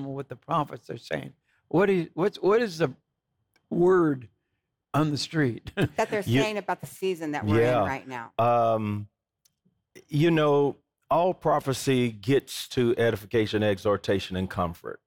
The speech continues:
Speaker 3: So there's always a desire to try to talk about the good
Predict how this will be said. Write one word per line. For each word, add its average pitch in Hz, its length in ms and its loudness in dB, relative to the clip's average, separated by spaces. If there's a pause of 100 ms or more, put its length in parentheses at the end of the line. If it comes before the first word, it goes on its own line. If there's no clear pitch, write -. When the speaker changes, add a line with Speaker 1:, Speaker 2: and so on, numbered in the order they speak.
(500)
Speaker 3:
So 110 680 0 (720)
there's 117 360 2
always 123 920 2 (640)
a 120 80 4
desire 113 600 2
to 107 180 -4
try 110 320 0
to 101 300 0 (300)
talk 120 340 -2
about 101 480 0
the 101 80 -2
good 107 440 2